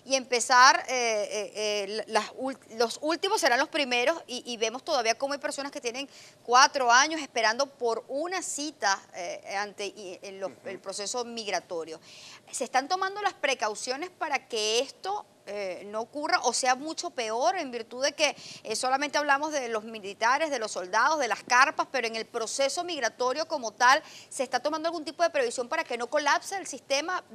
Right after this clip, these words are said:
Speaker 1: de, de la manera que ya lo vimos o peor?
Speaker 2: Lamentablemente, todo depende de un presupuesto, Yatsu, y eso no está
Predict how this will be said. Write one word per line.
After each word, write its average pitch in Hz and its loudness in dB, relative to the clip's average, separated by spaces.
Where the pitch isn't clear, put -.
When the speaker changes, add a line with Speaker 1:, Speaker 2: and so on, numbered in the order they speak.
Speaker 1:
de, 214 -6
de 214 -2
la 208 4
manera 208 -2
que 311 -2
ya 277 0
lo 269 4
vimos 311 -2
o 262 2
peor? 247 0
Speaker 2:
Lamentablemente, 170 -4
todo 160 -2
depende 175 -2
de 151 -4
un 143 -8
presupuesto, 156 -8
Yatsu, 131 -12
y 151 -2
eso 202 2
no 160 -6
está 190 -4